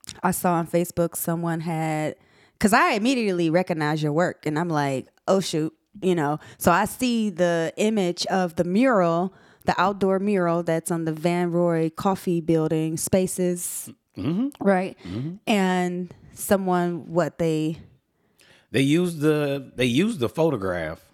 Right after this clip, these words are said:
Speaker 2: as the cover of the book.
Speaker 1: The photograph of the mural.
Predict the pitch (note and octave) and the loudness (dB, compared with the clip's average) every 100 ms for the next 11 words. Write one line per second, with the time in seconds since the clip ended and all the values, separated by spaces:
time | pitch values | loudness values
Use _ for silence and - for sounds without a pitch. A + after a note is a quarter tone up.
0 | _ _ _ _ _ _ _ - A2 F#2 | _ _ _ _ _ _ _ -6 -6 -4
1 | E2 A2+ F#2 E2+ D#2+ D#2 - _ _ _ | -4 -2 -2 -6 -8 -10 -10 _ _ _
2 | _ _ _ _ _ _ _ _ _ _ | _ _ _ _ _ _ _ _ _ _
3 | _ _ _ - - - F#3 - F#3 F3+ | _ _ _ -16 -14 -10 -8 -2 0 0
4 | F3 E3 E3 - D#3+ D#3 D3+ - D#3+ E3+ | -2 -2 -6 -6 -6 -6 -8 -8 -6 -2
5 | E3 C#3+ D#3 | -4 -4 -12